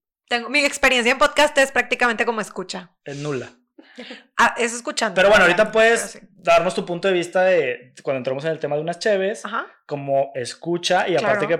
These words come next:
Speaker 2: participaste en dos episodios, de cuál es tu perspectiva como outsider, ¿no?
Speaker 1: Claro, sí.
Speaker 2: Ok.
Speaker 1: Como su fan número uno.
Speaker 2: Como fan <laughs> número uno, perfecto. Entonces, a los que no hayan visto el episodio de Mando y no saben cuál,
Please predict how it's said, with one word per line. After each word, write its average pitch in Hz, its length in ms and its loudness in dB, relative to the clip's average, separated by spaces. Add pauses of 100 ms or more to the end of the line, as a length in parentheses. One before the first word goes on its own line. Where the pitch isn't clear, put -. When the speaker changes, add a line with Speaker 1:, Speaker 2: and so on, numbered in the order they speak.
Speaker 2:
participaste 139 840 -4
en 151 100 -8
dos 131 180 -6
episodios, 190 680 -8
de 143 80 -20
cuál 135 260 -6
es 139 480 -14 (180)
tu 143 120 -12
perspectiva 139 460 -6
como 143 180 -6
outsider, 120 500 -4
¿no? 131 160 -12 (180)
Speaker 1:
Claro, 185 360 -6 (260)
sí. - 220 -10
Speaker 2:
Ok. 123 220 -6
Speaker 1:
Como 226 200 0
su 220 100 -4
fan 226 180 0
número 233 240 0
uno. 175 200 -10 (100)
Speaker 2:
Como 127 160 -8
fan - 240 0
<laughs> - 40 -14
número 165 300 -4
uno, 123 180 -8
perfecto. 156 440 -4 (180)
Entonces, 175 280 2
a 180 80 4
los 175 140 0
que 175 80 -4
no 170 80 2
hayan 202 460 0
visto 190 420 -4
el 196 80 0
episodio 170 420 -2
de 147 300 -2
Mando 156 340 -2
y 156 60 -4
no 151 100 -6
saben 151 220 -6
cuál, 151 160 -8